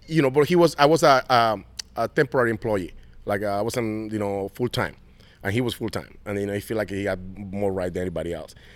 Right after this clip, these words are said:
And he will ask you things like, for example, you know, "Clean that. Hey, go clean that." He don't say, "Hey, can you please?" Can I clean?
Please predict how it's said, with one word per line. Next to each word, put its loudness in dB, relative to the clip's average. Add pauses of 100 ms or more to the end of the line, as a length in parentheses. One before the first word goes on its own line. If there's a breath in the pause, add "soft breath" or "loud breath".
(140 soft breath)
And 0
he -2
will 4
ask 0
you -6
things -2
like, 0
for -4
example, -2
you -2
know, 0
"Clean -6
that. -2
Hey, 6
go -2
clean -4
that." 0
He 0
don't 2
say, -2
"Hey, -6
can -6
you -6
please?" -6
Can -6
I -6
clean? -10